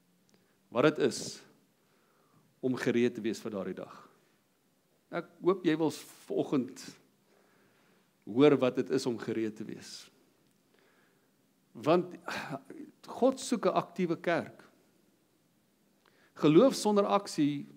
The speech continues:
beteken niks nie. Geloof sonder doen beteken niks nie.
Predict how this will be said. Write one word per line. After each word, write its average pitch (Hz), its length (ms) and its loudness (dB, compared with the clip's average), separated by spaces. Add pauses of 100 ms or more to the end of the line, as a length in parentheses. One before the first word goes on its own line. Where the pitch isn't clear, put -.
(140)
beteken 143 400 -2
niks 120 280 -6
nie. - 140 -20 (1300)
Geloof 220 240 8
sonder 240 280 2
doen 180 140 6
beteken 160 380 2
niks 139 240 -2
nie. 104 160 -8